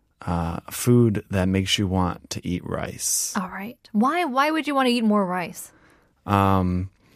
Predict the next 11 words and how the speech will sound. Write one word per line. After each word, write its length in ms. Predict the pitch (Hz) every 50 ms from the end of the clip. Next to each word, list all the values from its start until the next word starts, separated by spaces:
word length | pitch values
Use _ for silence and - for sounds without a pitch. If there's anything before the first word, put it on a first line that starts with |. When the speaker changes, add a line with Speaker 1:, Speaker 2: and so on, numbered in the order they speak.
| _ - - _ _ -
Speaker 1:
maybe 360 | 113 110 110 120 120 139 143
because 320 | 135 131 - - 123 113
it's 160 | 117 110 - -
salty. 600 | - - 104 110 117 - - 151 165 196 202 - _ _ _ _ - - - -
Speaker 2:
Maybe 220 | 233 285 330 370 359
'cause 220 | - - 226 -
it's 180 | - - - -
salty. 520 | - 214 214 214 214 - - 254 262 - -
Speaker 1:
Maybe 460 | 95 101 104 107 113 117 110 123 123
because 1120 | 110 113 120 - - 117 117 113 113 113 110 107 104 104 101 98 95 - - - - - - -
it's, 840 | - 104 101 92 - - - - - - - - - - - -